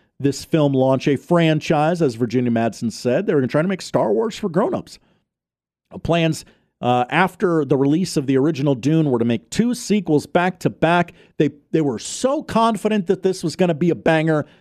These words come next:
they put a lot of the props into storage, uh, and said, "Hey, we're just gonna pull these right back out of storage for Dune two and Dune three." Uh, the star of the movie, uh, Kyle MacLachlan, said he signed a two-film contract and that Lynch had begun working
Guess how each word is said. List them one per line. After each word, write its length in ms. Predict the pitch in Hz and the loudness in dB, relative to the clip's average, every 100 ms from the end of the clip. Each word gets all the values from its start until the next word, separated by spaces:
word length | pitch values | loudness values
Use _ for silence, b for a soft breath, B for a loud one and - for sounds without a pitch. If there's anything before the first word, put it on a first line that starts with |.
| b | b
they 140 | 143 131 | 0 0
put 260 | 185 185 | -4 -8
a 80 | - | -2
lot 200 | 131 175 | 0 2
of 80 | 165 | 0
the 40 | |
props 520 | - - 185 196 - 156 | -6 -2 0 0 -2 -2
into 160 | 110 | -2
storage, 880 | - - - 214 208 202 180 - - b b b b | -4 -10 0 2 2 0 -2 -8 -16 b b b b
uh, 220 | - 113 | -2 0
and 200 | 110 113 | 2 0
said, 180 | 110 139 | 0 2
"Hey, 220 | 165 180 - b b | 2 0 -4 b b
we're 140 | 135 175 | -4 -4
just 100 | - | 0
gonna 140 | 156 | -2
pull 300 | - - 185 | 0 0 2
these 220 | 170 160 | 2 0
right 220 | 123 160 156 | 0 0 0
back 180 | 190 | 0
out 120 | 196 202 | 0 -2
of 80 | |
storage 480 | - 247 269 170 156 | -2 -2 0 0 -2
for 120 | - | -4
Dune 380 | 139 113 170 180 | -2 2 2 2
two 340 | 170 220 247 208 | 0 0 2 2
and 160 | 139 | 0
Dune 320 | 113 151 160 | 0 0 0
three." 520 | 160 226 277 214 180 B B B | -2 -2 2 2 2 B B B
Uh, 140 | - 117 | -4 -2
the 80 | 107 | -4
star 380 | - 160 165 | -2 2 2
of 80 | 151 | 2
the 80 | 143 | 0
movie, 500 | 139 147 139 139 131 | 0 2 0 0 -4
uh, 240 | 110 110 | -4 -4
Kyle 260 | 104 135 139 | -2 0 0
MacLachlan, 640 | 120 104 131 131 135 131 - b b _ | 0 0 0 0 -2 -4 -6 b b _
said 360 | - 147 127 | -2 0 2
he 180 | 139 220 | 2 0
signed 460 | - 185 165 170 156 | 0 0 2 2 0
a 60 | |
two-film 720 | - - 202 - 185 165 160 | 0 -2 -2 0 2 2 2
contract 840 | 143 - 185 165 156 170 156 208 - b b - | 0 2 2 2 0 0 0 0 -4 b b -4
and 180 | 131 135 | 0 2
that 160 | 123 | 0
Lynch 360 | 117 143 180 - | 2 2 2 0
had 120 | 131 | -2
begun 400 | 123 120 147 139 | -2 0 0 2
working 560 | 127 190 190 139 147 | 2 0 -2 -2 -2